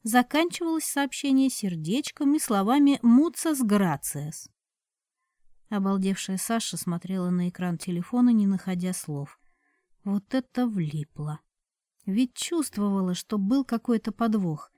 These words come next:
Не бывает все идеально, и такие деньги не платят за удовольствие пожить месяц в Тоскане.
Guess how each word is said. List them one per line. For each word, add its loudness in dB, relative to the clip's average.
Не 6
бывает 4
все 0
идеально, 2
и 0
такие 0
деньги 6
не 4
платят -2
за -2
удовольствие 0
пожить -2
месяц -2
в -16
Тоскане. -8